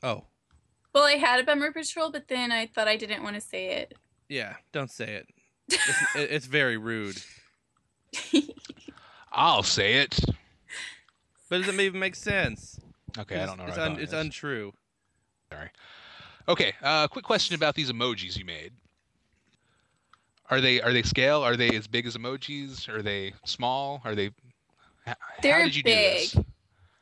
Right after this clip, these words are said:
Speaker 2: I
Speaker 3: Okay.
Speaker 2: took some props that I have, and then I tried to recreate every single face <laughs> on the smiley face list, and I texted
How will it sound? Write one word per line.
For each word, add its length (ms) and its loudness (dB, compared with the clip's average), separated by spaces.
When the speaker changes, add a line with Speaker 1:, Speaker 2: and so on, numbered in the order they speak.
Speaker 2:
I 320 6
Speaker 3:
Okay. 340 0
Speaker 2:
took 340 0
some 460 -4
props 400 -2
that 100 -6
I 100 4
have, 520 -2
and 180 2
then 120 4
I 160 6
tried 400 2
to 120 -2
recreate 420 -4
every 260 2
single 380 -8
face 640 -4
<laughs> 140 -16
on 300 2
the 120 -4
smiley 400 2
face 320 0
list, 440 2
and 220 4
I 140 6
texted 480 -4